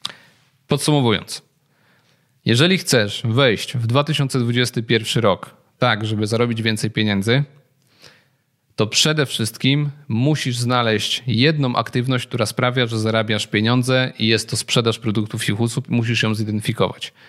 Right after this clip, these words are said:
Potem musisz to wszystko wpisać do kalendarza, potem się konsekwentnie tego trzymać, wstawać wcześniej niż do tej pory w tym roku,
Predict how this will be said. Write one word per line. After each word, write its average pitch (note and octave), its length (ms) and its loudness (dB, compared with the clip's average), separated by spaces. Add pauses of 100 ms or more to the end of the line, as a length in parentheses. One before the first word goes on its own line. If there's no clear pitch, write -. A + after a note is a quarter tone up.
(240)
Potem C#3+ 240 2
musisz B2 280 2
to - 80 -2
wszystko B2 300 -2
wpisać A2+ 320 0
do A2 120 -2
kalendarza, B2 540 2
potem A#2+ 260 -4
się A2+ 120 -2
konsekwentnie A2+ 680 -4
tego G#2 240 -4
trzymać, C3 520 2 (800)
wstawać B2+ 500 0
wcześniej C3 520 0
niż A#2 140 0
do A#2 100 -2
tej A2+ 140 -2
pory A2+ 240 0
w - 60 -10
tym G#2+ 160 -2
roku, B2 440 -2